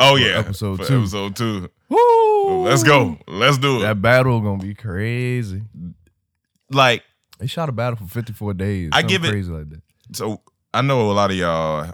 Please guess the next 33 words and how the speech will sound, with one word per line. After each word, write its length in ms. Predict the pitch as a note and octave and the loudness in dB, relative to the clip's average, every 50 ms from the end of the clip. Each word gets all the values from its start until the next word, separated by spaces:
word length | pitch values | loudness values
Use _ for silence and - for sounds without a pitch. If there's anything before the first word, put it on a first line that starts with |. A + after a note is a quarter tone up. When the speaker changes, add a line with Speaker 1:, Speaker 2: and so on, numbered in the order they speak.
| - _ _ | -16 _ _
Speaker 1:
some 200 | - - A#2 B2 | -8 -4 -2 0
of 60 | B2 | 2
y'all 80 | A2+ G2+ | 2 0
have 120 | G2 F2 | 0 -2
never 180 | F#2 F#2+ F#2+ F2+ | -2 -4 -4 -4
maybe 260 | F2+ F2 F2 F2 E2+ | -6 -6 -6 -6 -6
been 180 | D#2+ D#2+ E2 D#2+ | -6 -6 -6 -6
on 160 | D#2 D2 D2 | -6 -8 -8
a 40 | D2 | -10
set 280 | - - E2+ D2 - | -8 -6 -6 -6 -8
before 680 | E2 D#2+ - E2+ E2 D#2+ D#2+ D#2+ D#2+ D#2 D2+ C2+ C2+ C#2 | -10 -14 -10 -10 -8 -8 -8 -8 -8 -8 -8 -8 -10 -10
or 40 | A1 | -10
anything 320 | C2 D#2 D#2 D2 D#2+ D2+ | -12 -12 -12 -12 -12 -12
like 220 | C#2+ D2 D2 C#2+ | -10 -10 -12 -10
that. 200 | C2+ C#2 A#1+ A1 | -10 -10 -10 -8
Let 80 | D#2+ G#2 | -6 -6
me 40 | B2+ | -6
tell 180 | B2 - G#2 F2 | -4 -4 -4 -6
y'all, 340 | E2 D2 A#1 A1+ G#1 - - _ _ _ _ _ _ _ _ _ _ _ _ _ _ _ _ _ _ _ _ _ | -6 -6 -8 -10 -12 -16 -20 _ _ _ _ _ _ _ _ _ _ _ _ _ _ _ _ _ _ _ _ _
when 140 | - G3+ A#3 | -6 -4 -4
it 80 | C4 - | -2 -2
comes 180 | F3+ C#3+ B2 - | -2 -2 -2 -4
to 60 | F#2 | -8
crew 420 | E2 - - C3+ C3 C3 C#3 E3 - _ _ - | -10 -8 -6 -4 -4 -4 -6 -8 -12 _ _ -10
and 140 | F#2 F#2 F2 | -8 -6 -6
the 60 | F2 | -6
things 240 | - A2+ A2 A2+ A2 | -4 -4 -4 -4 -4
they 140 | G#2 G#2+ | -4 -4
gotta 180 | G#2 G2+ F2+ F2 | -4 -4 -4 -4
move 240 | E2+ F2+ G2+ G#2 G#2 | -4 -6 -6 -6 -6
around 460 | G2+ F#2 F#2+ G2 F#2+ G2 G#2 G#2 F2 | -6 -4 -4 -4 -4 -4 -4 -4 -6
and 120 | E2 E2 | -6 -8
do, 280 | E2 F#2 G2 G2 B2+ C3+ | -8 -8 -10 -10 -12 -16